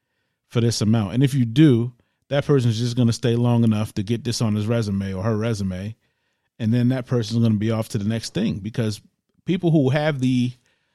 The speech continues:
the amount of education you're asking for probably got student loans.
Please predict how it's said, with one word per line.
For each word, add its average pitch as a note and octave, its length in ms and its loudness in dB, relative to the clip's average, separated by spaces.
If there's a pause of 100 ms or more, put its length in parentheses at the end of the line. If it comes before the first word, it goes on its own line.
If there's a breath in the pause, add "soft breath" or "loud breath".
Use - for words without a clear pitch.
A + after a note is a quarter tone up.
(680)
the A#2 400 -6
amount C3+ 360 4
of C3 80 2
education C3+ 480 2
you're A#2 100 0
asking A#2 240 -2
for A#2 200 0
probably F3 280 -2
got A#2+ 160 -2
student D#3 260 0
loans. - 440 -6